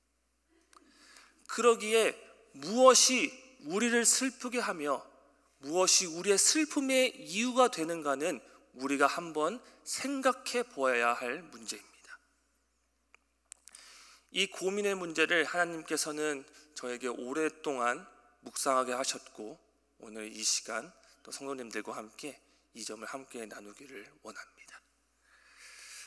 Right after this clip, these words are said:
아마 성도 여러-, 성도 여러분께서 다양한 기도 제목으로 하나님께 나아가고 계시겠지만 오늘 하나님께서 말씀을 통하여서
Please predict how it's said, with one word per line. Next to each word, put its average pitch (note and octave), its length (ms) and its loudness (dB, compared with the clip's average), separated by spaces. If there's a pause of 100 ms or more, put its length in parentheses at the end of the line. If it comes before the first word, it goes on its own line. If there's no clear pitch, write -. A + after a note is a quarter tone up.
아마 B2+ 160 -8
성도 F#3 280 -2
여러-, F3 260 -4
성도 F#3+ 300 -2
여러분께서 D#3 840 0
다양한 C#3+ 420 -2
기도 C#3+ 200 -6
제목으로 C3+ 720 -6 (180)
하나님께 B2 500 -8
나아가고 C3+ 460 -2
계시겠지만 B2+ 800 -8 (300)
오늘 A2 200 -8
하나님께서 A#2+ 680 -8
말씀을 D3 480 -6
통하여서 C3+ 640 -8